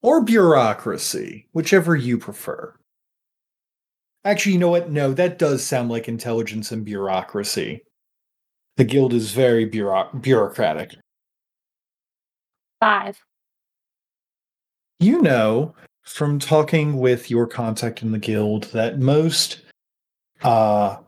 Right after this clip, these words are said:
Speaker 1: factors at one of the head offices prefer to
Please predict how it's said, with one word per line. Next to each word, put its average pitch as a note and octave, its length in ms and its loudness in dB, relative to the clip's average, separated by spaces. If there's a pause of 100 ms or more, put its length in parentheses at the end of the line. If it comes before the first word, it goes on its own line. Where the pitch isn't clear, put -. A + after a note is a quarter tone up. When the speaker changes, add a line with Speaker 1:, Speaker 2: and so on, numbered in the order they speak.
(120)
Speaker 1:
factors A2+ 1040 0 (640)
at A#2+ 240 0
one B2 160 0
of A#2+ 60 0
the A#2+ 100 2
head B2 240 -2
offices A2 580 -2
prefer G3 580 0
to B2 880 0